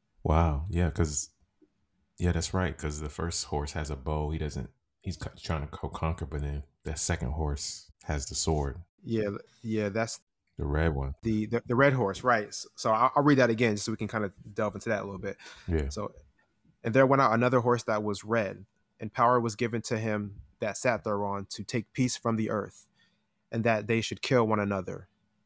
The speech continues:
Speaker 2: And there was given unto him a great sword."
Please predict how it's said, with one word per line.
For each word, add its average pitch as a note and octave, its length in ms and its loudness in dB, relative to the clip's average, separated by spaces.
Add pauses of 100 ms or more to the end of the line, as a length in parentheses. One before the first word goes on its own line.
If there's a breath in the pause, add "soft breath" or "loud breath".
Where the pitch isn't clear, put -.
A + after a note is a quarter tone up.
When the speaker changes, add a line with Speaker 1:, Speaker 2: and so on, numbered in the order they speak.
(220)
Speaker 2:
And A2 120 -4
there A2 120 2
was G#2 140 -2
given A2+ 300 0
unto A2 220 -4
him G#2 240 -2
a G2+ 80 -6
great G#2+ 340 -4
sword." F#2+ 440 -4